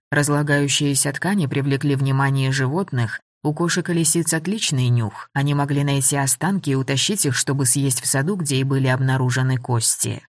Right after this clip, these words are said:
Следы зубов, имевшиеся на костях, подтверждали это предположение. Следователь поинтересовался, почему я сразу не изложила свою версию полиции. Ответ снова был прост. Меня никто не спрашивал.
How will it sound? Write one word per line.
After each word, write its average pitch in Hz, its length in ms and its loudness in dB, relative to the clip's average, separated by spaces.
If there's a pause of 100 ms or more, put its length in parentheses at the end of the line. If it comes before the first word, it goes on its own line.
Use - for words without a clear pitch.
(160)
Следы 143 440 2
зубов, 139 400 0
имевшиеся 135 640 0
на 131 100 0
костях, - 540 -2
подтверждали 135 760 0
это 123 220 0
предположение. 123 1040 0 (800)
Следователь 139 680 0
поинтересовался, 139 960 0
почему 139 360 0
я 139 60 2
сразу 180 360 0
не 135 180 2
изложила 131 480 0
свою 131 320 2
версию 131 500 0
полиции. 120 800 0 (240)
Ответ 170 340 0
снова 185 380 2
был 123 200 2
прост. 123 540 -2 (280)
Меня 185 260 2
никто 190 320 -2
не 185 100 2
спрашивал. 113 840 -2